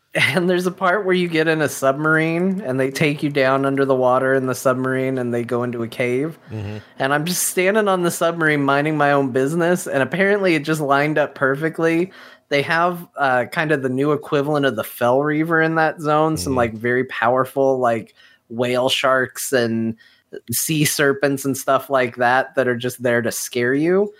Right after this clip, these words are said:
Speaker 1: And apparently the submarine, uh, piloted through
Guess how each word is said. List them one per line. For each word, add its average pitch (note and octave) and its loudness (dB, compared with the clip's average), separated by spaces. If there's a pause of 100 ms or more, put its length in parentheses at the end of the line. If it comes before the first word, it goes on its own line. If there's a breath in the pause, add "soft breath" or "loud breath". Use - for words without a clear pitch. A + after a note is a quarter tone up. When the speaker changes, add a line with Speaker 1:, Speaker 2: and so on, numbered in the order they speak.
(260 soft breath)
Speaker 1:
And B2+ 0
apparently E3 0
the C#3 -2
submarine, D3+ 0 (260)
uh, B2 2
piloted C#3+ 2
through D#3 0